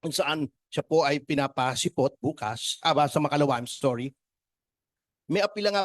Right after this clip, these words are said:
po siya, this comes from her. Ah, eh, siguro naman, eh, maririnig to ni, ah, Senator Ontiveros kasi women, gender equality, chuchu yung kanyang kwan, di ba? Yung committee niya.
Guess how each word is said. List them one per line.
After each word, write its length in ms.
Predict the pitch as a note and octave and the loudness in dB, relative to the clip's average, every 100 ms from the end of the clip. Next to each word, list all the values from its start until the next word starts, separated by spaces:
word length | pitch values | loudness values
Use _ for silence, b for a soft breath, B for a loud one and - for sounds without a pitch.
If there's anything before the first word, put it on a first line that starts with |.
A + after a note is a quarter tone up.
| - | -2
po 80 | F#3+ | -4
siya, 160 | - | -2
this 320 | D#3 D3+ - | -2 -2 -6
comes 240 | - E3+ C#3+ | -4 -2 -2
from 200 | D3+ C#3+ | -4 -2
her. 320 | B2+ G#2 F#2+ - _ _ _ _ _ _ _ | -2 -2 -4 -20 _ _ _ _ _ _ _
Ah, 160 | - C#3 | -6 -6
eh, 120 | C#3+ - | -6 -8
siguro 320 | D#3+ E3 E3+ | -4 0 2
naman, 200 | F3 E3+ | 2 0
eh, 80 | D#3 | 0
maririnig 440 | D3+ D3+ D3 C#3 | 0 -2 -6 -6
to 200 | D#3 D#3 | -4 -4
ni, 360 | C#3 C#3 C3+ B2 | 0 -2 -2 -4
ah, 160 | C3+ B2+ | -2 -2
Senator 400 | - C#3+ C#3 C3+ | -2 -2 0 -2
Ontiveros 680 | B2+ C3+ C3+ G3+ D#3+ B2+ - | -2 -2 0 2 2 -2 -4
kasi 280 | B2 D3+ - _ _ - _ - | -6 -8 -8 _ _ -20 _ -6
women, 480 | C#3+ E3+ E3 E3 E3 | -2 0 2 0 0
gender 480 | D3 D3+ D3 D3 C#3+ | -2 -2 0 -4 -4
equality, 560 | - C#3 C#3 C#3+ C#3 | -4 -2 -2 -4 -10
chuchu 400 | - C#3+ - D#3+ | -10 -10 -6 -4
yung 160 | D3 C#3+ | -2 -2
kanyang 320 | C#3+ C#3+ C#3+ | -2 -4 -6
kwan, 240 | C#3+ E3 | -2 -4
di 80 | A2+ | -2
ba? 160 | A2+ B2 | -4 -4
Yung 80 | D3 | -4
committee 400 | B2+ B2 C3 F3+ | -6 -8 -6 -6
niya. 160 | G#2+ | -6